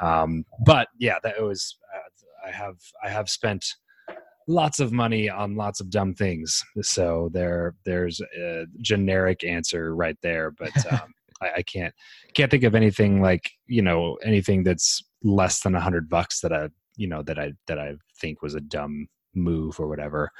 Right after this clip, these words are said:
Speaker 2: Right.
Speaker 1: Um, I, I, I, I honestly, I'm not a big spender. Um, I spend more on my business than I do on anything else. And, uh,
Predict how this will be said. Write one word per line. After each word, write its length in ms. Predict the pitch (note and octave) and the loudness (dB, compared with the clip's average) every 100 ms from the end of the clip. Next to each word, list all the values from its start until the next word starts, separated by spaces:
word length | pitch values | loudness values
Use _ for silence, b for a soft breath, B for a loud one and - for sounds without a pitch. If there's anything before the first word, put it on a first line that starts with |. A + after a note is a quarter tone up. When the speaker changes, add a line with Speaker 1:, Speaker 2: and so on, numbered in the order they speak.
| B B | B B
Speaker 2:
Right. 300 | G#2 G#2 G#2 | -4 -2 -2
Speaker 1:
Um, 300 | E2+ D#2 D2+ - - | -4 -10 -14 -14 -2
I, 80 | F#2+ | 2
I, 320 | F#2 F#2 F#2+ | 4 4 2
I, 80 | F#2 - | 2 4
I 180 | G2+ F#2+ | 6 6
honestly, 420 | G2 F#2+ - E2+ | 6 6 6 8
I'm 80 | F2+ | 8
not 180 | E2 | 6
a 80 | D2+ | 4
big 240 | E2 F2+ D2+ | 4 4 4
spender. 680 | - E2 D#2 D2 E2 F#2+ | 2 4 6 4 4 4
Um, 240 | D#2+ D2+ D2+ | 4 6 6
I 100 | D#2 | 4
spend 420 | - F#2+ E2 D#2+ | 4 6 6 8
more 400 | E2 D#2+ D#2+ D#2 | 10 10 8 6
on 200 | E2 E2 | 6 8
my 140 | D#2+ | 8
business 440 | D2+ D#2+ E2 D2+ - | 8 6 6 4 4
than 100 | D#2+ | 4
I 80 | |
do 180 | D2+ D#2+ | 4 2
on 80 | D#2 | 2
anything 320 | D#2 D2 D2+ | -2 -4 -4
else. 400 | D2+ D#2 D#2 - | 0 2 4 4
And, 340 | D#2 D#2 D#2 D#2 | 2 2 2 4
uh, 240 | D2+ D2+ | 4 4